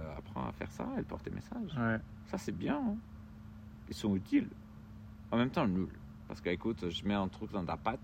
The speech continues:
Speaker 1: tu vas trois cents kilomètres et tu le laisses, et après tu reviens.
Speaker 2: Ouais, mais s'il y a quelqu'un au bout
Speaker 1: It's true.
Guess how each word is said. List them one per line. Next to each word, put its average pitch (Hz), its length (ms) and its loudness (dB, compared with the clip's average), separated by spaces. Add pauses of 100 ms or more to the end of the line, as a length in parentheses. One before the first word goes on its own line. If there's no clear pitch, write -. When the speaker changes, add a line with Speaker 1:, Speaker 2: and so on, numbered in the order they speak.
(720)
Speaker 1:
tu - 140 -8
vas 92 520 6
trois 113 160 -2
cents 113 120 0
kilomètres 104 480 4
et 95 40 0
tu - 160 -2
le 87 140 2
laisses, 76 400 -2 (120)
et - 40 0
après - 180 -4
tu - 100 -8
reviens. 85 300 -4 (920)
Speaker 2:
Ouais, 214 240 6
mais 117 460 6
s'il - 300 0
y - 20 8
a 117 60 6
quelqu'un 120 340 4
au 120 140 8
bout 123 320 2 (920)
Speaker 1:
It's - 220 -6
true. - 160 -4